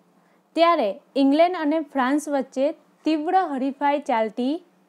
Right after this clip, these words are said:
હતી. એટલે એ વખતે શું હતું કે ઇંગ્લેન્ડ અને ફ્રાન્સ વચ્ચે એકદમ હરીફાઈ ચાલતી હતી. જેવી તમારામાં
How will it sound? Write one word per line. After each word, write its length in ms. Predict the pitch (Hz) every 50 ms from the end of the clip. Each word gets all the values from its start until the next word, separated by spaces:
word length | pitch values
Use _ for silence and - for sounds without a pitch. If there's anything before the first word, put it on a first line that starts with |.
| _ _ _ -
હતી. 360 | 285 294 285 285 233 196 175 _ _ _ _ _ _ _ _ _ _ _ _ _ _ _ _ -
એટલે 380 | 240 240 262 285 311 339 - - _ -
એ 100 | 254 320
વખતે 500 | 330 349 330 330 339 320 269 294 320 339
શું 280 | 320 - 370 370 359 320
હતું 260 | 302 - 311 311 302
કે 160 | - 330 311
ઇંગ્લેન્ડ 440 | - 254 254 254 269 294 330 339 339
અને 220 | 320 285 269 294
ફ્રાન્સ 500 | 285 285 - 262 240 240 247 269 277 -
વચ્ચે 340 | 285 262 240 233 - 285 285
એકદમ 580 | - - - 262 247 - - - 240 294 330 359 - _ _ _ _ _ _ _ _ _ - -
હરીફાઈ 500 | - 226 277 285 349 349 349 359 320 294
ચાલતી 420 | 254 - 254 226 220 208 - 220 208
હતી. 160 | 202 - 208
જેવી 300 | 175 - 247 240 285 302
તમારામાં 840 | 294 302 247 220 233 240 247 262 285 302 320 311 302 294 302 339